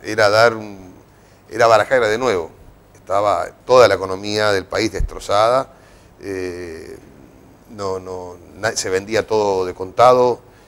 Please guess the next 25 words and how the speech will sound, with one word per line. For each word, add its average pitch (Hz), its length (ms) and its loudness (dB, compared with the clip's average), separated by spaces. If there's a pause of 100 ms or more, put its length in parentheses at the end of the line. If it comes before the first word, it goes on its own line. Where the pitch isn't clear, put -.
(220)
las, 90 440 -14
las, 90 300 -10
los 90 160 -12
bancos 98 340 -6
estaban 95 400 -2 (200)
un 82 80 -20
desastre, 117 680 -2 (600)
eh, 85 680 -14 (200)
entonces 117 680 -2 (500)
los, 101 180 -6 (260)
la, 95 140 -4
los 92 540 -14
mercados 104 380 0
nuestros 120 400 -4
cercanos 104 480 -4
estaban 98 280 -4
muy 131 240 -10
mal, 113 340 -2 (960)
y 147 140 -8
en 160 80 -6
ese 170 140 -6
momento 170 380 0
habíamos 160 320 4
recién 160 380 -2
em-, 156 120 -4